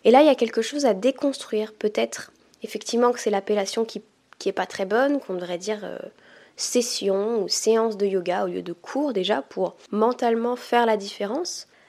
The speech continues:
Ou alors qu'il faudrait déjà repenser le système scolaire. Mais ça, je suis pas la seule à le penser. En tout cas, l'idée que le prof est au-dessus des élèves et certains des élèves au-dessus d'autres élèves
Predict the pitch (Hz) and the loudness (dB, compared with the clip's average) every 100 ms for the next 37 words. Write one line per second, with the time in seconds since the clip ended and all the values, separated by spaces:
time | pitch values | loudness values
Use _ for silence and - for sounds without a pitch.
0 | _ _ _ _ _ - 226 214 262 - | _ _ _ _ _ 2 8 8 8 4
1 | - 220 214 214 214 226 247 277 269 202 | -2 0 2 4 2 4 6 6 4 4
2 | 254 254 220 - 269 240 233 - 254 247 | 2 2 -2 0 0 0 -4 0 0 0
3 | 214 180 180 190 262 262 220 262 240 240 | -4 -4 -6 -8 -8 -8 -6 -4 -4 -2
4 | 254 214 214 196 - - _ _ _ _ | -4 -4 -8 -8 -8 -10 _ _ _ _
5 | 220 226 254 - 302 311 - _ - 226 | -2 -2 -2 4 4 4 -2 _ -6 -2
6 | 262 285 254 240 - 262 254 - - 214 | 0 0 0 -2 2 2 2 -8 -4 -2
7 | 254 247 233 - 226 220 214 214 220 - | 0 0 -2 -4 2 6 6 6 4 2
8 | 202 - 269 - 254 233 196 190 214 208 | -4 0 -2 0 0 0 -2 0 0 2
9 | 202 202 196 190 214 240 247 220 190 - | -2 -6 -6 -2 0 2 2 0 -6 4
10 | 262 254 247 240 247 208 214 302 330 - | 6 6 2 -2 -6 -4 2 4 4 2
11 | 247 233 214 220 254 202 | 0 2 2 2 -2 -8